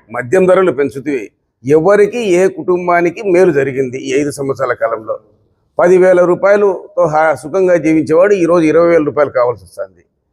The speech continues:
నిత్యావసర వస్తువుల ధరలు, ప్రతి వస్తువు ధర పెరిగింది కాబట్టి నీ పాలన సంక్షేమ పాలన కాదు, ఇది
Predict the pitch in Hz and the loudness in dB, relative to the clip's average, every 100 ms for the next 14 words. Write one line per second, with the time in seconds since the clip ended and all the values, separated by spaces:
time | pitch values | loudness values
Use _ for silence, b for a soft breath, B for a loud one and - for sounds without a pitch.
0 | - 139 190 196 165 156 147 - 131 135 | -6 -4 2 2 4 0 -2 -2 -2 -2
1 | 127 135 101 135 143 160 180 175 165 127 | -2 -6 -6 -4 -4 -2 0 2 2 0
2 | 131 143 131 135 151 143 131 - 127 156 | -6 -4 0 -2 -2 -4 -4 -2 0 0
3 | 156 113 - _ _ - 143 143 175 180 | 0 -4 -10 _ _ -4 -2 2 2 2
4 | 156 135 123 113 117 98 85 | 0 0 0 0 -2 -2 -10